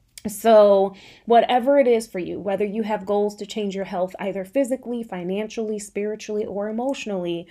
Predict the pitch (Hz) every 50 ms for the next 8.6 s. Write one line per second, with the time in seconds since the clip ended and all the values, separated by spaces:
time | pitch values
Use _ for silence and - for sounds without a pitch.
0 | - - - _ _ _ - 190 170 220 254 302 339 - - 208 254 277 277 -
1 | - - 277 - - 277 269 269 269 294 339 440 440 - - - _ _ _ _
2 | _ _ _ _ _ _ _ _ _ - 254 294 294 - - - 294 277 277 277
3 | - - 285 330 - 330 339 311 - - 302 277 262 247 240 247 262 269 254 247
4 | 226 233 - 233 226 220 - 233 240 - - 285 269 - - 214 214 208 - 240
5 | 240 - 214 226 220 - 202 196 214 220 - - 240 226 220 190 170 170 196 190
6 | 208 214 208 202 190 190 185 - 196 190 - 196 185 185 - - 240 226 220 214
7 | 214 - _ - 196 208 185 196 196 202 202 196 190 - - 196 190 185 190 185
8 | 190 - - - 220 220 214 196 160 131 -